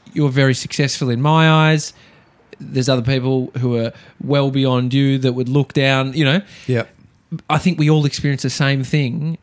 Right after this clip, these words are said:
Speaker 2: Yeah.
Speaker 1: where we're like, "Is this any good? Is this,
Speaker 2: Yeah.
Speaker 1: are they, why would anyone want this?" And
Speaker 2: But
Speaker 1: it's,
Speaker 2: I,
Speaker 1: it,
Speaker 2: I like,
Speaker 1: it's humbling. Thanks,
Speaker 2: I
Speaker 1: mate.
Speaker 2: like the fact that I'm still insecure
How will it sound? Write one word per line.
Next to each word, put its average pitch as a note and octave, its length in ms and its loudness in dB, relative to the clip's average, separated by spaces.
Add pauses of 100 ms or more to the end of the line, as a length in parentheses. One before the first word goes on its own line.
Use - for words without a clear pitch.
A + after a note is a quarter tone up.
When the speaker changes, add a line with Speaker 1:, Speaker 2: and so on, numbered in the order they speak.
Speaker 2:
Yeah. - 100 -4
Speaker 1:
where C3+ 100 2
we're C3 140 2
like, B2 420 0 (420)
"Is A#2+ 260 -8
this C#3+ 220 -4
any D3 160 0
good? B2 280 -2
Is B2 180 -6
this, B2 260 -2
Speaker 2:
Yeah. G#2+ 200 -2 (360)
Speaker 1:
are C3 60 -6
they, B2+ 240 2
why B2 320 0
would B2 160 0
anyone A#2+ 380 0
want A#2+ 160 -4
this?" B2 300 -8
And - 80 -20
Speaker 2:
But E3 100 2
Speaker 1:
it's, - 100 0
Speaker 2:
I, G3 120 0
Speaker 1:
it, - 100 -6
Speaker 2:
I A#3 120 4
like, D3+ 340 2
Speaker 1:
it's - 100 -8
humbling. G3+ 360 2
Thanks, G3 180 0
Speaker 2:
I F#3 100 6
Speaker 1:
mate. F#3+ 40 4
Speaker 2:
like E3+ 200 4
the E3 100 0
fact - 280 0
that C3+ 100 2
I'm B2+ 100 2
still A#2+ 240 0
insecure A2 640 -4